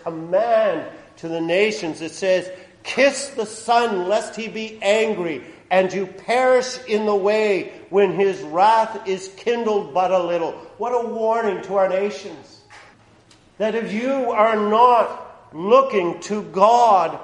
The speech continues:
and, and understanding you are under his authority and you serve according to his authority, and so you will be subject to his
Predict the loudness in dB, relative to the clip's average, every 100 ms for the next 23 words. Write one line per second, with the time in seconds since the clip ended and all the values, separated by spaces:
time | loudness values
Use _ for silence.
0 | -18 -6 0 0 2 0 2 2 0 -4
1 | -2 0 0 0 -4 -2 0 2 0 0
2 | -2 -2 -4 -4 0 0 2 0 -2 -4
3 | -8 -8 -10 -8 0 4 6 4 0 -6
4 | -4 -4 -4 2 4 4 4 -2 -4 -6
5 | -4 -4 -2 0 2 0 -2 -2 0 0
6 | -2 -4 -2 0 0 -2 -10 -10 -10 -8
7 | -12 -10 -10 -8